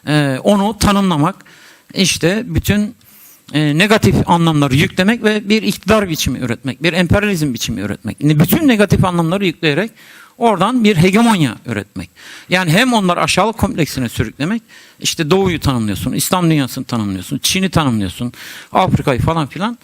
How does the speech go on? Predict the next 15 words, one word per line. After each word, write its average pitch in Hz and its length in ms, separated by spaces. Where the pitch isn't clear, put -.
Ondan 202 220
sonra 180 180
ilkel, 214 440
gelişmemiş 160 760
bilmem 175 340
ne 180 120
vesaire 143 460
diye 104 120
tanımlıyorsun. 135 640
Ondan 165 280
sonra, 135 420
e, 147 60
ve 254 240
orada 214 400
hegemonya 214 600